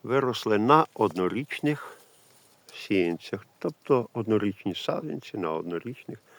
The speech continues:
сіянцях. Там внизу ще є якісь сорти віргінські, ну їх одиниці. Найбільше, знову ж таки, повторюся, Дар Софіївки, Соснівська,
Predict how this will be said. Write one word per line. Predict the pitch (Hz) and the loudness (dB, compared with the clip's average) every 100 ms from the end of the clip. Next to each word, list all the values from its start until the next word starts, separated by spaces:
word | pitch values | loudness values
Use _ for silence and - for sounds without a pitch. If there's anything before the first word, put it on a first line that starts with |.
| - - - - _ - - | -20 -20 -20 -20 _ -20 0
сіянцях. | 92 92 - 104 | 2 2 0 -4
Там | - 120 | -2 -2
внизу | 107 104 95 101 | 0 2 0 -2
ще | - - | -6 -2
є | 95 92 92 - _ _ _ - - - - - _ _ - | 2 2 0 -10 _ _ _ -20 -20 -20 -20 -20 _ _ -8
якісь | 104 - 101 | -6 -4 -4
сорти | - 101 - - 101 95 - - - | 0 0 0 6 6 6 -8 -20 -6
віргінські, | 95 92 147 180 - - 127 - _ _ _ _ _ - - - _ _ _ _ | -4 2 2 2 -2 -6 -6 -10 _ _ _ _ _ -20 -20 -20 _ _ _ _
ну | 135 | 4
їх | 135 120 | 6 4
одиниці. | 107 87 85 82 - - - - - - _ _ _ _ _ | 2 4 4 2 -2 -10 -12 -18 -20 -20 _ _ _ _ _
Найбільше, | - 107 107 110 95 - - 87 - _ _ - | 4 6 6 4 -2 -4 -6 -8 -12 _ _ -10
знову | 85 85 95 80 | -4 4 4 4
ж | 76 | 0
таки, | - - - | -10 -8 -6
повторюся, | - 92 - 90 80 73 - - - _ _ _ _ _ _ _ _ _ _ - | -2 -2 2 2 2 -2 -8 -18 -20 _ _ _ _ _ _ _ _ _ _ -6
Дар | - 90 - | 2 2 2
Софіївки, | - 92 - 123 156 170 - 147 - _ _ _ _ _ _ _ - | -6 -6 -4 0 0 -2 -4 -6 -8 _ _ _ _ _ _ _ -12
Соснівська, | - - - 113 151 - 139 | -10 -8 0 0 0 -6 -12